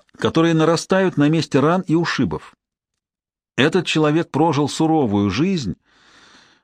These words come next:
но всегда залечивал раны, до тех пор, пока кто-то не ударил его ножом в сердце".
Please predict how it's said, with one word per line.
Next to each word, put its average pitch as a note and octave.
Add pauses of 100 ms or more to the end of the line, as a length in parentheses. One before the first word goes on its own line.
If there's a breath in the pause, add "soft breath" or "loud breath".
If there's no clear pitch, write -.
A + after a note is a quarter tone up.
но E3
всегда E3+
залечивал F3+
раны, F2 (440)
до G2+
тех F3+
пор, G3+
пока B2
кто-то -
не B2+
ударил C#3
его C#3
ножом A2+
в C3+
сердце". D#2+